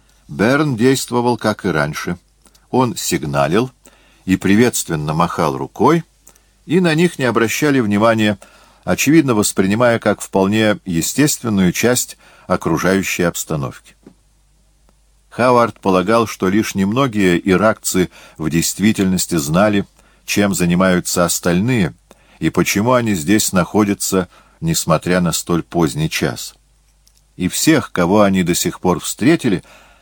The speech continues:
похоже, мало от этого волновались.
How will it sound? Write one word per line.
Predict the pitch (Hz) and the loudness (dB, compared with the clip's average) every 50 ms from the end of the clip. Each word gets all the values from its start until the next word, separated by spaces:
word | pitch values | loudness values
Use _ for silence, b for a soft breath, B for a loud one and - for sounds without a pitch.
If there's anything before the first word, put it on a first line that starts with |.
| b b b b b b _ _ _ _ _ - | b b b b b b _ _ _ _ _ 0
похоже, | - 170 - - 160 147 143 120 139 139 131 131 110 101 - _ _ _ _ _ _ _ _ _ _ _ _ - _ _ _ _ _ _ - | 0 0 0 2 0 2 2 2 2 2 4 2 0 -2 -8 _ _ _ _ _ _ _ _ _ _ _ _ -20 _ _ _ _ _ _ -2
мало | 95 139 147 135 110 90 78 73 | 2 2 4 4 4 2 2 0
от | 71 - 80 | 0 -4 -6
этого | 78 - - 71 67 67 | -8 -6 -8 -8 -8 -6
волновались. | 64 71 76 76 76 80 78 69 67 64 60 - - - - - | -4 -4 -4 -4 -2 -4 -4 -4 -4 -8 -8 -12 -14 -16 -16 -20